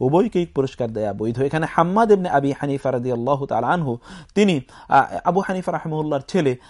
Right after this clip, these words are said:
হাম্মাদ, তিনি যখন সূরা ফাতিহা তেলাওয়াত শিখলেন, সূরা ফাতিহা শিখলেন, তখন আবু হানিফা রাহিমাহুল্লাহ এই হাম্মাদের যিনি উস্তাদ, তাকে তিনি পাঁচশো দিরহাম তাকে প্রদান করলেন।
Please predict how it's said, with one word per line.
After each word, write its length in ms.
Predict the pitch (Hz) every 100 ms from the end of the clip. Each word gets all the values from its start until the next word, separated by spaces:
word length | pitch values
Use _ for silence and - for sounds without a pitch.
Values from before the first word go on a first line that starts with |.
| -
হাম্মাদ, 520 | 151 139 143 175 131 - -
তিনি 180 | 165 170
যখন 240 | 165 165 165
সূরা 300 | - 175 170
ফাতিহা 540 | - 170 170 165 175 - _ -
তেলাওয়াত 300 | 117 113 107 _ _ _ -
শিখলেন, 420 | 117 208 - 113
সূরা 220 | - - 117
ফাতিহা 340 | 123 117 113
শিখলেন, 400 | - 165 139 117
তখন 280 | 135 139 165
আবু 300 | - 156 220
হানিফা 280 | 202 175 165
রাহিমাহুল্লাহ 640 | 147 147 131 120 123 160 214 - - 170 -
এই 400 | 180 196 226 208
হাম্মাদের 1000 | 143 143 147 160 196 208 202 202 165
যিনি 260 | 131 143 143
উস্তাদ, 480 | 127 127 - 190 156
তাকে 340 | 127 131 131
তিনি 280 | 139 139 135
পাঁচশো 680 | 135 - 180 208 - - 185
দিরহাম 340 | 139 123 123
তাকে 200 | 123 120
প্রদান 280 | 113 117 110
করলেন। 460 | 107 113 95 87